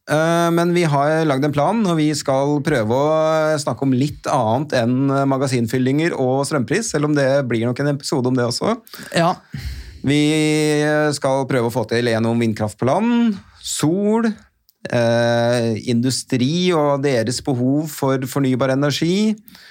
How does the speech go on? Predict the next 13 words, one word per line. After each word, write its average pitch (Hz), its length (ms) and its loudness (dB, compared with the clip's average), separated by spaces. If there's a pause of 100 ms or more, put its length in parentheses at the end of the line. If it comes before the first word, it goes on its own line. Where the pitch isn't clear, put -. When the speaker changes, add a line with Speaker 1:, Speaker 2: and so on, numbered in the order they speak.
(140)
Speaker 2:
Mhm. 139 440 2
Speaker 1:
Eh, 139 640 0
får 139 120 -4
se 139 80 -2
om 135 60 0
vi 139 80 0
kanskje 143 220 -2
kommer 135 200 0
innom 131 220 2
noen 135 140 0
havner 139 540 0
eller 147 160 0
batterier. 143 880 0